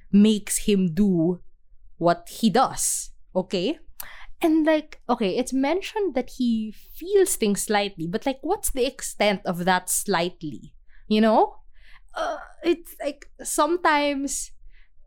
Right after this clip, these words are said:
sometimes he does have expression. Sometimes he,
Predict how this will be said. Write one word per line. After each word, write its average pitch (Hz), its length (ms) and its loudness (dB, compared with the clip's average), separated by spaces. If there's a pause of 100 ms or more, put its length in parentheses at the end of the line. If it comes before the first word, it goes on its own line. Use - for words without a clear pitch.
(140)
sometimes 508 480 2 (100)
he 392 180 0
does 285 380 2
have 226 260 0 (460)
expression. 247 640 0
Sometimes 294 480 -2
he, 208 400 -4